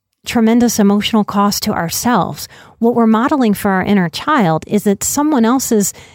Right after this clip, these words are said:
need or desire or pain is more important than our own. And we allow somebody else's emotional experience to derail our own life, to take our energy, to distract us from our goals,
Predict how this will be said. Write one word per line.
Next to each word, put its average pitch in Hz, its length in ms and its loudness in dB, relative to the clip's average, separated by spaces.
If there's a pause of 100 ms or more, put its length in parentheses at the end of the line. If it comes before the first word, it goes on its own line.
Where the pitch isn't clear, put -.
(120)
need 202 400 4
or 202 80 2
desire 175 720 0
or 175 140 -2
pain 185 760 0 (1120)
is 240 160 -2
more 208 220 4
important 208 520 0
than 208 120 2
our 208 140 0
own. 277 340 -2 (480)
And 214 160 2
we 240 140 4
allow 233 580 0
somebody 240 420 0
else's 220 360 2
emotional 202 480 2
experience 247 800 -4 (300)
to 254 100 0
derail 240 760 2
our 190 160 -4
own 185 380 -2
life, 233 480 -4 (840)
to 202 100 0
take 190 260 -2
our 262 160 0
energy, 185 600 -2 (680)
to 220 100 -2
distract 185 480 -2
us 226 140 0
from 208 200 0
our 247 140 0
goals, 185 540 -4